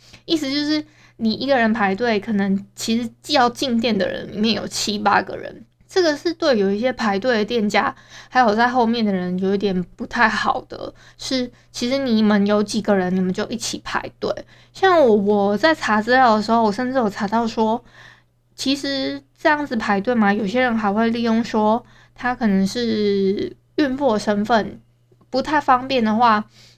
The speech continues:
有的人还用说，“哎，她怀孕啊，然后所以不方便久站”之类的。最后店家还说，不要以后就是利用他们对孕妇的那种可能同理心啊，还是什么的，去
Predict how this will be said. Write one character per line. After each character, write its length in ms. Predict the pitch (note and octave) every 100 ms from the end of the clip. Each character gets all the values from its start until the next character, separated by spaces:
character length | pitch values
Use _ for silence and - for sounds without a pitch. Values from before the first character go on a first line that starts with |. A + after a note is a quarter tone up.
| _
有 200 | A3+ G#3+
的 140 | A3+
人 320 | A3+ G#3+ G#3+
还 340 | A#3 A#3 A3+ A3+ - _ _ _ -
用 440 | D4+ C4+ B3+ A#3 A#3 _
说 260 | - - B3+
，“哎， 160 | C#4 C#4+
她 180 | C#4
怀 300 | C#4 A#3 G3+
孕 300 | G3+ C4 A#3
啊， 260 | G#3 G3+ G#3
然 160 | G#3 G#3+
后 100 | B3
所 140 | A#3+
以 40 |
不 140 | G3+ A3
方 220 | A#3 A3+
便 240 | A#3+ G3+
久 180 | F#3+ -
站” 240 | A3+ G#3+ G#3
之 140 | G#3
类 160 | G#3+ G3+
的。 180 | - - - -
最 100 | -
后 140 | E4 E4+
店 180 | D#4+
家 220 | C#4 D4 C#4
还 160 | G#3
说， 440 | A3 A#3 A#3 A#3+ - _ _
不 60 |
要 240 | A#3 B3+ -
以 160 | G#3
后 260 | G3+ A#3+ A3
就 160 | A3+ A#3
是 340 | B3+ A3+ G3 - _ _
利 120 | C4
用 220 | B3+ B3
他 120 | A#3+ B3+
们 220 | A#3 G3+
对 320 | B3 A#3 G#3 -
孕 200 | - A3
妇 200 | G#3+ A#3+
的 40 | G3+
那 120 | G#3
种 260 | A3+ G#3+ A#3 - - - - -
可 140 | G#3
能 180 | F#3+ F#3
同 280 | F#3+ G#3 G#3+
理 160 | A#3+
心 340 | F#3+ - A3 G#3+
啊， 140 | G3+
还 140 | G3+ G3+
是 100 | A3
什 160 | G#3
么 120 | F3+ -
的， 160 | -
去 500 | - - A3 G#3+ -